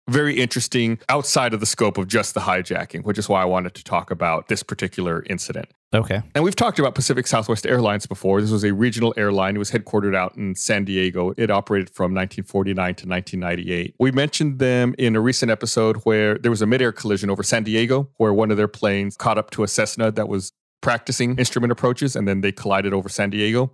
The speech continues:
Speaker 2: Mm-hmm.
Speaker 1: And they had what they called, uh, the grinning birds. They had smiles on their airplanes.
Speaker 2: Oh,
Speaker 1: I don't know
Speaker 2: yeah,
Speaker 1: if you remember
Speaker 2: yeah,
Speaker 1: that.
Speaker 2: yeah, yeah, yeah.
Speaker 1: Yeah. We posted, we,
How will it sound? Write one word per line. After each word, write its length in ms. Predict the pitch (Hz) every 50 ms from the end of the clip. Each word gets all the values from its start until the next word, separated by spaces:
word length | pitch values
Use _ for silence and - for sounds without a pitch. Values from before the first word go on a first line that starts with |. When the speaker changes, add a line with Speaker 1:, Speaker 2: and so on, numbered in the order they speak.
| _
Speaker 2:
Mm-hmm. 360 | - 127 123 120 107 120 120 131
Speaker 1:
And 80 | 120
they 60 | 120
had 260 | 113 117 110 104 98 -
what 140 | - 123 -
they 60 | -
called, 380 | 110 - - 107 104 101 101 98
uh, 100 | 101 95
the 120 | 90 113
grinning 340 | 107 110 123 113 117 120 117
birds. 280 | 104 120 117 117 113 -
They 60 | 113
had 80 | 110 -
smiles 440 | - - 110 104 101 104 107 -
on 80 | 123 110
their 100 | 113 117
airplanes. 560 | 120 117 113 - - 127 127 135 135 - - - _ -
Speaker 2:
Oh, 60 | -
Speaker 1:
I 20 | 170
don't 100 | 190 190
know 60 | 208
Speaker 2:
yeah, 80 | -
Speaker 1:
if 60 | 185 185
you 40 | 190
remember 220 | 180 190 190 180 190
Speaker 2:
yeah, 20 |
Speaker 1:
that. 160 | 180 - - -
Speaker 2:
yeah, 140 | - - -
yeah, 200 | - 123 117 -
yeah. 300 | 139 127 113 113 117 107 - - - - -
Speaker 1:
Yeah. 80 | 139 135
We 140 | 160 185
posted, 360 | - 185 185 165 - 170 - -
we, 120 | 185 175